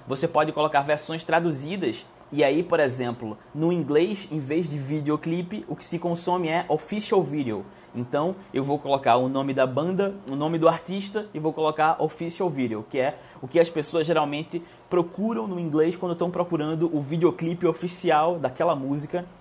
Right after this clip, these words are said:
daquela banda. Então, o título é o primeiro elemento importante e sim, funciona muito pra música também. Se você coloca somente o título da música,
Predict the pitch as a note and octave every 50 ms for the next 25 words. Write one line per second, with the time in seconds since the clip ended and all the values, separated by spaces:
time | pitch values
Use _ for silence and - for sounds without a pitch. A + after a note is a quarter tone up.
0 | - - - A2+ A#2+ B2 - D3 D#3+ E3 C#3+ C3 A#2 G#2+ F#2+ F2+ F#2 G#2 A2 -
1 | - C3+ C3+ C#3+ D3 D#3 - - - A3+ A3+ - - A3 A#3 - - C#3 C#3+ C#3+
2 | - D3+ C#3 C3 C3 C#3+ F3 G#3+ A#3+ A3+ G3+ F#3+ E3 D#3 D#3 E3 E3 - F3+ E3+
3 | - F3 F#3 - - - C3 B2+ B2 B2 - - C3 B2+ - - - D3 D#3+ D#3+
4 | C3+ A2+ - - - - - - - - D3 C3+ - - - D#3+ E3 F3 F#3 F#3+
5 | F3 F3+ - - C#3+ C#3+ D3 D#3+ E3+ F#3 G3 G3+ G3 G3 G3+ G#3 - - - -
6 | - D#3+ D#3+ D3+ C#3+ C#3 C#3 D3 C#3 - - D3 - E3+ D#3 C3 A2+ G#2 G2 G2
7 | - - - - - - - E3+ E3 F#3+ G3 G3+ F#3+ G3 F3 E3+ F3 E3+ E3+ F3
8 | - F3+ E3 D#3 D#3+ F3 G3+ G#3+ G#3+ G3 - F3+ E3+ F3+ F3 E3 D3+ D#3 C#3+ C3+
9 | C#3 D3+ D#3 D3 - - A#2 G#2+ G#2+